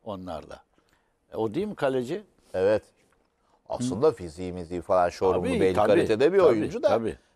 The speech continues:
Speaker 2: biraz
Speaker 1: Peki.
Speaker 2: umursamazdı. Yoksa kaliteli kaleciydi.
Speaker 1: Mesela şimdi şu Moşe hakikaten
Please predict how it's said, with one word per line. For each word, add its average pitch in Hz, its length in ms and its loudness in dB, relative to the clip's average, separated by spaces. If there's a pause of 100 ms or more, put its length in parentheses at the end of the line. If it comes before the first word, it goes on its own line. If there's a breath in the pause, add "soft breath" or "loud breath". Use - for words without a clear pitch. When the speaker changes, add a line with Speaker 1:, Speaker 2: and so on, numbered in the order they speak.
(300)
Speaker 2:
biraz 214 280 2
Speaker 1:
Peki. - 120 0
Speaker 2:
umursamazdı. 202 800 2
Yoksa 101 500 -2 (280)
kaliteli 165 440 -2
kaleciydi. 101 460 -4 (1700)
Speaker 1:
Mesela 127 320 2
şimdi 156 420 -2 (480)
şu - 180 -4
Moşe 151 480 0 (800)
hakikaten 127 580 -4